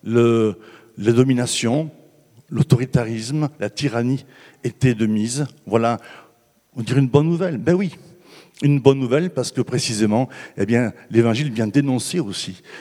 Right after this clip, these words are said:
les travers dans lesquels nous pouvons vivre. Et cet homme est confronté à une parole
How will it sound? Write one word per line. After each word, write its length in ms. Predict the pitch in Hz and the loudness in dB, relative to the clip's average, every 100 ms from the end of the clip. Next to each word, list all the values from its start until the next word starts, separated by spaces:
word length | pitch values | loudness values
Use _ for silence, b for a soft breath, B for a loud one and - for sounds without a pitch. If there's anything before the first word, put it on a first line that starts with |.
| B | B
les 160 | 117 123 | -4 -4
travers 480 | - 135 113 110 107 | 0 0 2 2 2
dans 100 | 107 | -4
lesquels 340 | 104 - 110 | -4 -2 -2
nous 100 | 101 | -2
pouvons 340 | - 104 107 | -2 -2 -2
vivre. 320 | 92 90 - - | -4 -6 -10 -10
Et 60 | |
cet 180 | - 160 | -6 -2
homme 100 | 196 | 0
est 60 | 175 | 0
confronté 540 | 160 151 170 160 180 | -2 -4 -2 0 0
à 20 | |
une 140 | 185 156 | -2 -2
parole 400 | 151 139 180 | -2 2 0